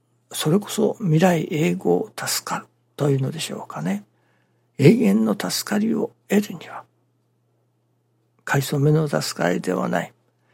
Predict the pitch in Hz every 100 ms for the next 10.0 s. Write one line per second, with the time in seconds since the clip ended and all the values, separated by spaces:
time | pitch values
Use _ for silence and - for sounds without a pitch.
0 | _ _ - - - 311 185 147 - 160
1 | - - - - 95 - _ _ - 208
2 | 220 _ - 202 226 170 139 - - -
3 | 233 269 202 - - 180 - 190 190 175
4 | - - - _ _ _ _ _ _ _
5 | _ _ _ _ _ _ _ 190 - -
6 | - - _ - 160 220 262 277 226 208
7 | - - - 262 151 135 147 131 - 160
8 | - _ _ _ _ _ _ _ _ _
9 | _ - - 139 151 143 247 226 143 -